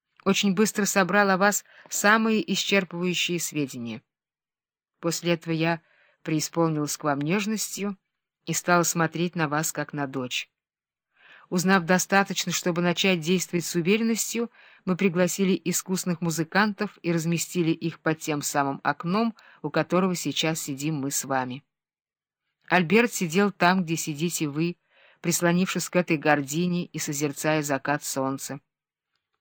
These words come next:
Маркус держал его руку, я держала другую. Во время исполнения симфонии, которую по нашей просьбе сочинили для четырех инструментов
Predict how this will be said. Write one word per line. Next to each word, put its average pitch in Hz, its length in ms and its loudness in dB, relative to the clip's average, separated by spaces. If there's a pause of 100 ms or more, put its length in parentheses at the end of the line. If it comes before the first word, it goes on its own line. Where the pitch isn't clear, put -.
(600)
Маркус 196 460 4
держал 175 420 2
его 165 280 0
руку, 196 420 -4 (440)
я 170 200 4
держала 170 420 0
другую. 143 640 -6 (1400)
Во 175 160 6
время 214 400 4 (120)
исполнения 196 680 2
симфонии, 190 800 2
которую 156 460 0
по 165 120 2
нашей 160 340 0
просьбе 156 420 0
сочинили 175 560 0
для 151 180 0
четырех 165 420 0
инструментов 175 920 0